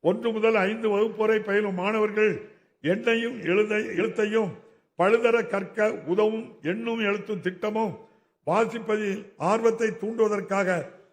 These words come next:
வாசிப்பு இயக்கமும் தொடங்கப்பட்டன. தகைசால் பள்ளிகள், கலை திருவிழா, உயர் தொழில்நுட்ப ஆய்வகங்கள், திறன்மிகு வகுப்பறைகள், தொழிற்கல்வி பாடத்திட்ட மறுசீரமைப்பு, ஆசிரியர்களுக்கு கைக்கணி என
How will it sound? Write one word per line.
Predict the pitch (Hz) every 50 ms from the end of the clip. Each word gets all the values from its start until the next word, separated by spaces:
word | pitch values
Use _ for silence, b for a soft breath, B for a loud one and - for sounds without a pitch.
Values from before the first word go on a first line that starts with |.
| _ _ _ -
வாசிப்பு | 175 208 - 240 - - 247 208 175 240 226
இயக்கமும் | 208 208 214 208 175 214 208 202 214 220 220 - - - _
தொடங்கப்பட்டன. | 180 190 196 202 208 208 170 190 175 151 190 170 156 147 - - - - _ _ _ _ _ _ _ _ _ _ _ _ _ _ _ _ _ _ -
தகைசால் | 151 185 202 226 233 - - 226 226 233 214
பள்ளிகள், | - - 185 214 220 214 208 220 220 226 226 -
கலை | - - 180 202 220 214
திருவிழா, | - 214 214 214 202 202 202 214 226
உயர் | 226 175 175 202 214 214 208
தொழில்நுட்ப | 220 214 214 214 214 202 - - 208
ஆய்வகங்கள், | 185 175 190 220 214 202 202 196 185 202 214 202
திறன்மிகு | - 190 190 208 214 220 214 208 202 202
வகுப்பறைகள், | 185 175 202 208 202 202 196 196 190 175 196 208 226 202 - - - _ _ _ _ _ _ _ _
தொழிற்கல்வி | - 202 233 240 220 - 220 220 220 214
பாடத்திட்ட | 208 - 185 190 208 220 202 - 208 190 - 214 202
மறுசீரமைப்பு, | 190 180 190 214 208 - - 196 214 208 202 202 202 180 - 208 226 214
ஆசிரியர்களுக்கு | 190 185 214 208 175 226 226 208 196 208 202 196 202 214 180 -
கைக்கணி | 185 190 220 196 - 214 208 208 208 208 208
என | 202 190 202